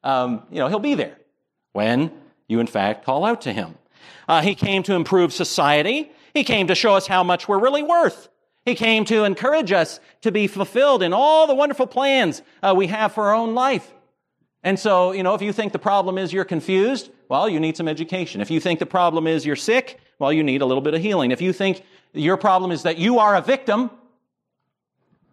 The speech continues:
you think the only thing that matters is that you get justice for yourself, because you're only a victim, you see, and that's why Jesus came. No, the Bible says he came, uh, to save his people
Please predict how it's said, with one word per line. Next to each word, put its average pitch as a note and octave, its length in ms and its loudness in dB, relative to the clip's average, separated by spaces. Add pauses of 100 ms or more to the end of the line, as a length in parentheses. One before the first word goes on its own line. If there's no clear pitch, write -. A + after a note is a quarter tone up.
(540)
you G3+ 140 0
think G#3 220 0
the G3 100 0
only G#3 240 0
thing G3+ 240 -2
that F3+ 140 0
matters F3 500 0
is D#3+ 220 0
that D#3 160 0
you G3 240 2
get F#3 200 0
justice - 580 -4 (880)
for C#3 80 -2
yourself, D3 360 2
because A3 220 -2
you're A#3+ 140 0
only B3 240 0
a A3+ 60 0
victim, A3+ 380 -4 (720)
you A2 120 -4
see, G#2 200 -2
and D3+ 100 0
that's D3 180 -2
why C#3 160 -4
Jesus A2+ 360 -4
came. C#3+ 380 -8 (760)
No, C4 200 4
the D#4 80 2
Bible C#4+ 240 2
says B3+ 220 -2
he B3+ 80 -4
came, A#3+ 580 -2 (280)
uh, G3+ 140 0
to A3 120 -2
save B3 440 0
his A3 220 0
people A#3 640 0